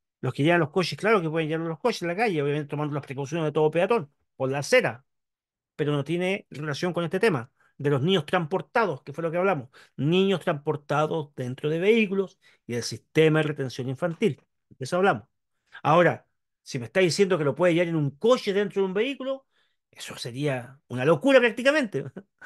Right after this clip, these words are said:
No puede, para eso hay un sistema de retención infantil. ¿Ya? Así que no sé a qué se refería muy bien, pero ahí te debe dar la respuesta. ¿Ya? ¿A quién? A Sorius.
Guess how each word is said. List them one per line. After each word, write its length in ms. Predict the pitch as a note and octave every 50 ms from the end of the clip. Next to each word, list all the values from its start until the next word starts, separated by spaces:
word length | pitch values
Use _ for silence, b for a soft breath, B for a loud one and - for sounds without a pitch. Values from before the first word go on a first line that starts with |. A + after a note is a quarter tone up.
| B B B B - _ -
No 160 | C3+ D3 E3
puede, 320 | A3 B3 B3+ A#3 E3 B2
para 160 | A2+ C3+ C#3 D#3+
eso 140 | D3 -
hay 60 | F3 E3+
un 60 | D3+
sistema 340 | - D3 - - G3+ G3+ G3+
de 80 | F#3+
retención 280 | F#3 F3 E3 D#3 F3 F3
infantil. 460 | D#3+ D3 E3+ D3+ C3+ - C#3+ C#3 C3+ _ _ _ _ _ _ _ _ _
¿Ya? 240 | B2+ E3+ F#3 G3 B B B B B B B -
Así 260 | B2+ A#2 - F#3+ F3
que 240 | F3+ F#3+ F3+ - - -
no 260 | D3+ D3+ D#3+ E3+ D3+
sé 160 | - - G3+
a 60 | F#3+ F#3
qué 80 | F#3
se 100 | D#3+ G3
refería 360 | F3+ F3 D3+ - E3+ F3+ F#3+
muy 140 | F#3 F#3 F3+
bien, 180 | F#3 G#3 A3 G#3
pero 340 | - F#3 F3+ F#3 G3 - _
ahí 240 | - D#3 E3+ F3+ F3+
te 120 | - F3 D3+
debe 160 | E3 F3 E3
dar 140 | E3 E3+ E3+
la 100 | E3 D#3+
respuesta. 600 | D3+ D3 - - C#3+ B2 - _ - A#2+ B2 _ _ _ _ _ _ _ _ _ _ _ _ _ _ -
¿Ya? 220 | A#2 C#3 D3+ - -
¿A 200 | - C3 B2+ A#2+
quién? 300 | - - E3 E3+ - - -
A 240 | C#3 C#3 C3+ C3 A#2+ -
Sorius. 840 | - - D#3 D3+ C#3 B2 A#2+ A2+ A2 G#2+ - - - - _